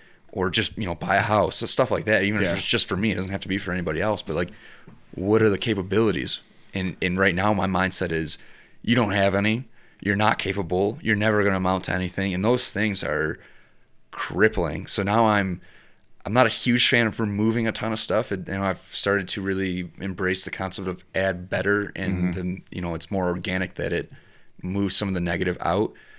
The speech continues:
Speaker 1: But there are a few things that for me, I'm like, "You know what? You just gotta cut them out." You know,
Speaker 2: Yeah.
Speaker 1: your extracurriculars, <clears throat> uh,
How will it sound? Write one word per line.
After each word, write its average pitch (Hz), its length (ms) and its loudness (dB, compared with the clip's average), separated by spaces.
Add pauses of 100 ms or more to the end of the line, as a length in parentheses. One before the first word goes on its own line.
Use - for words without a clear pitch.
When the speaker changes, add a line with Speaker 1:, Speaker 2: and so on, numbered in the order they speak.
(180)
Speaker 1:
But 101 200 0
there 107 140 6
are 104 80 8
a 98 40 4
few 104 220 0
things 98 360 0
that 90 240 0 (300)
for - 140 -6
me, 98 200 0
I'm 92 120 -2
like, 87 180 -4
"You 98 80 -2
know 92 120 -2
what? 90 340 0 (480)
You 95 140 -4
just 90 220 -2
gotta - 200 -2
cut - 200 -8
them 80 140 -6
out." 80 260 -4 (220)
You 87 80 -8
know, 85 100 -4
Speaker 2:
Yeah. 80 180 0 (160)
Speaker 1:
your 90 180 -2
extracurriculars, 95 920 2
<clears throat> 85 40 0
uh, 85 280 0